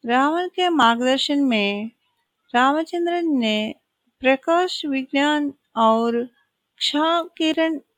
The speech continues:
स्थल निरूपण के क्षेत्र में स्नातकोत्तर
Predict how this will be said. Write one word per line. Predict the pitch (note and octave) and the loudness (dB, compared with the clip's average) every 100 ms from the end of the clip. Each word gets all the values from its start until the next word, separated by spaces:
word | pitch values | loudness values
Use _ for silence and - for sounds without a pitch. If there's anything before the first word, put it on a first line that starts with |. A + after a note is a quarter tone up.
| - | -20
स्थल | - - B3+ C#4 | -14 0 2 2
निरूपण | C#4 C4 C4+ C4 C#4 C4 | 2 2 -2 0 0 0
के | - - A3+ G#3+ | -8 -2 0 0
क्षेत्र | - A#3+ B3 B3+ C#4 | -2 2 2 2 -2
में | B3+ G#3 G3+ G#3 - _ _ _ _ | 0 0 0 -4 -8 _ _ _ _
स्नातकोत्तर | - - B3+ C4+ D4+ E4+ F4 F4 - F4 - | -14 -2 2 2 2 -2 -2 -2 -2 -4 -4